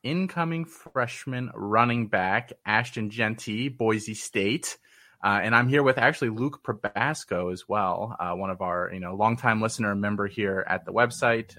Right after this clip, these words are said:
uh, and helped put this together. So, so thank you, Luke. And Ashton, thank you so much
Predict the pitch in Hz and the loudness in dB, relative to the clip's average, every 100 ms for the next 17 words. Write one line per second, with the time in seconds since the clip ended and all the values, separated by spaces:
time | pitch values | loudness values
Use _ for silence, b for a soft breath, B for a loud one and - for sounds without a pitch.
0 | - 90 92 95 98 95 - - 98 92 | -8 -8 -6 -8 -4 -4 -6 -8 -8 -6
1 | - 98 101 101 - 85 85 - 95 107 | -4 0 2 0 -2 -4 -4 -8 -4 -4
2 | 107 101 101 117 117 95 - 127 160 - | -4 -4 -2 -2 -2 -6 0 2 2 -2
3 | 101 98 _ _ _ _ _ 135 170 160 | -6 -6 _ _ _ _ _ -2 -2 -6
4 | - 135 127 117 107 - - - | -4 -2 0 0 -2 -4 -14 -18